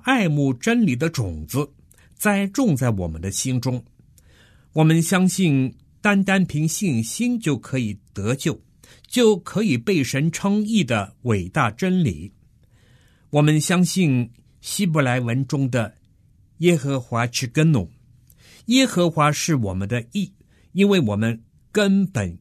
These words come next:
一无所有。我们相信耶稣基督由童真女所生，我们相信他完全的神性和无罪的人性，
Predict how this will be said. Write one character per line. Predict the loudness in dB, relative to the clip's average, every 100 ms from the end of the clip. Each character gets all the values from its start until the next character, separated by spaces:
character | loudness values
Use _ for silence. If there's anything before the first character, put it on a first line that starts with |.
| -2
一 | 2
无 | 2 2
所 | -4 -6
有。 | -6 -8 -14 _ _ _ _ _ -16 0
我 | 4
们 | 6 4
相 | 2 2 2 2
信 | 0 0 0 0 -4 0
耶 | 2 2
稣 | 0 -4
基 | -4 -2
督 | 0
由 | 2 0 -2
童 | -4 -2 0 0
真 | 2 4 4
女 | 4 0
所 | -2 -8 -8
生， | -4 -4 -6 _ _ _ _ -20 -6
我 | 0
们 | 2 2
相 | 0 0 0 0
信 | 0 0 0 -2
他 | -2 -2
完 | 0 -2
全 | 0 -2
的 | -2
神 | -4 -4 -4 -4
性 | -4 -2 -2 -4
和 | -6 -4 -2
无 | -2 -4 -4 -2
罪 | -2 -2
的 | -2
人 | -6 -4 -6
性， | -4 -6